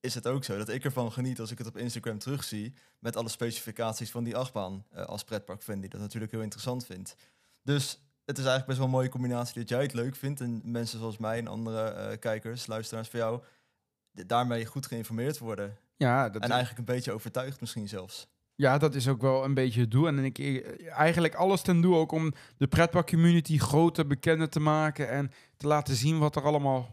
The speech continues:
Speaker 2: leeft. Wat inderdaad misschien heel veel mensen normaal niet weten. Want ja, vroeger had je natuurlijk niks online en was je, eh, echt op jezelf.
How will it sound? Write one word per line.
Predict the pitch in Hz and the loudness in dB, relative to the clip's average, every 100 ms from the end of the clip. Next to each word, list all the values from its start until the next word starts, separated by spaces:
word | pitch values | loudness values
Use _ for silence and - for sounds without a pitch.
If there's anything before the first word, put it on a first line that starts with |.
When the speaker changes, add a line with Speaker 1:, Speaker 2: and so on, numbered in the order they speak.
| 131 | -8
Speaker 2:
leeft. | 113 110 135 170 - - _ _ _ _ _ _ _ _ | 0 4 4 2 -4 -14 _ _ _ _ _ _ _ _
Wat | 131 127 | -2 0
inderdaad | 143 135 127 123 | 2 4 4 2
misschien | 135 117 135 131 131 _ - | 0 0 0 -2 -6 _ -2
heel | 143 139 | 0 2
veel | |
mensen | 131 139 135 117 131 123 - - _ _ _ | 2 0 0 -2 -2 -2 -6 -20 _ _ _
normaal | 123 123 127 131 | -2 2 4 4
niet | 131 | 2
weten. | 117 135 151 131 147 180 - _ | 4 2 2 0 -2 -4 -12 _
Want | 110 - | -10 -6
ja, | 127 123 98 | 0 2 2
vroeger | - 165 143 | -2 -2 2
had | 123 131 | 2 2
je | |
natuurlijk | 135 127 135 120 | 0 2 2 2
niks | 139 - | 0 0
online | - 139 131 135 180 - - _ _ | 0 4 4 4 2 -2 -12 _ _
en | 135 131 - _ _ | -2 0 -4 _ _
was | 135 - | 2 4
je, | 143 | 2
eh, | - - 135 | 2 -2 -2
echt | - 135 | -2 -4
op | 127 | 0
jezelf. | 135 110 147 139 104 | 2 4 4 4 0